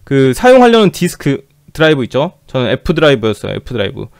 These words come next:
씨에이치케이디에스케이가 이거 체크해봐라. 어? F 드라이브에 한번 체크해봐라. 그러면 너가 이거에 대해서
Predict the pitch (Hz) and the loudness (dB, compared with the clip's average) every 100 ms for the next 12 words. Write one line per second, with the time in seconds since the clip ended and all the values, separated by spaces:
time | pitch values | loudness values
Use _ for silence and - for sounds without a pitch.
0 | _ _ - - 247 233 160 170 - - | _ _ -16 -6 -4 0 0 0 -6 -2
1 | 185 185 - 151 120 - - 175 147 143 | -2 -2 -4 -2 -2 -2 -4 -4 0 -2
2 | 113 - - 269 - 269 202 120 113 123 | -2 -6 -8 -8 0 2 2 0 -4 -6
3 | 107 - _ _ _ - 120 160 _ _ | -8 -14 _ _ _ -10 -8 -8 _ _
4 | - 143 190 185 180 160 170 156 175 - | -10 -6 -2 2 2 2 -2 0 -2 -4
5 | 254 - 233 202 156 131 120 131 120 104 | -8 -2 -2 0 0 0 -2 -4 -4 -4
6 | 120 135 120 147 139 127 131 180 131 | -2 -2 -2 -2 0 -2 -2 -2 -2